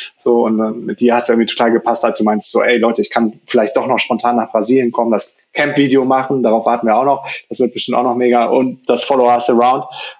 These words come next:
und, äh, ja, ich bin so happy, dass wir es gemacht haben und jeder, wer Fragen an dich hat, ähm, vielleicht sagst du noch deine E-Mail oder ich glaub, da ist ein Kontaktformular auf Action Edit, ne?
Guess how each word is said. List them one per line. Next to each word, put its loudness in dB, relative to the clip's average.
und, 0
äh, 0
ja, 2
ich -6
bin 0
so 2
happy, 0
dass -4
wir 2
es -4
gemacht -2
haben 2
und -2
jeder, 4
wer 2
Fragen -2
an 0
dich -6
hat, -2
ähm, -6
vielleicht -2
sagst 0
du -2
noch 0
deine 0
E-Mail 2
oder 2
ich -4
glaub, 0
da 0
ist -4
ein -4
Kontaktformular 0
auf -2
Action -4
Edit, 0
ne? -6